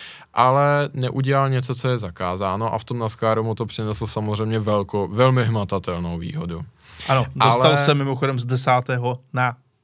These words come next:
Speaker 2: páté místo
Speaker 1: No,
Speaker 2: a
Speaker 1: jasně.
Speaker 2: tím vlastně postoupil dál.
Speaker 1: Kdy tam je to vlastně jako playoff, když to tak řeknu.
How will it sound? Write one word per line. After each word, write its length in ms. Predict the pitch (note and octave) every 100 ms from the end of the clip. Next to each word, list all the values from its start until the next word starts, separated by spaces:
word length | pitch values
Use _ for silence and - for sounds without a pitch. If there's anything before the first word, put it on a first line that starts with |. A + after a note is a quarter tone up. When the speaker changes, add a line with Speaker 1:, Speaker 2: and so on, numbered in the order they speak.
| -
Speaker 2:
páté 540 | C3+ B2+ C3 B2 A#2+
místo 400 | A#2 A#2 A#2 A#2
Speaker 1:
No, 280 | A#2+ A#2+ A#2+
Speaker 2:
a 40 |
Speaker 1:
jasně. 140 | B2 F2+
Speaker 2:
tím 240 | C3 B2
vlastně 280 | A#2 A2 A#2
postoupil 420 | A#2+ - A2+ A#2
dál. 180 | A2 G#2+
Speaker 1:
Kdy 120 | B2
tam 200 | B2+ C3
je 80 | C3
to 100 | B2+
vlastně 320 | B2+ A#2 A#2+
jako 220 | A#2 G#2+ A#2
playoff, 720 | A#2+ A#2 A2 G2 F#2+ F#2 -
když 200 | F#2 F#2
to 120 | -
tak 220 | E2+ E2+ E2+
řeknu. 300 | E2+ -